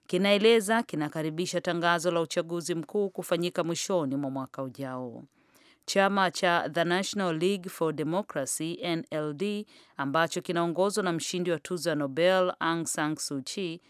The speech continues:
kinaeleza kwamba kinasubiri kwa hamu uchaguzi huo.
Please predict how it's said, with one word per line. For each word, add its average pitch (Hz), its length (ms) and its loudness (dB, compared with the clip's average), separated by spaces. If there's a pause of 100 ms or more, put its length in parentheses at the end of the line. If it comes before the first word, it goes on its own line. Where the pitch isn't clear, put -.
(280)
kinaeleza 202 640 2
kwamba 185 300 2
kinasubiri 185 640 -2
kwa 180 160 0
hamu 160 340 0
uchaguzi 135 500 -8
huo. 131 480 -6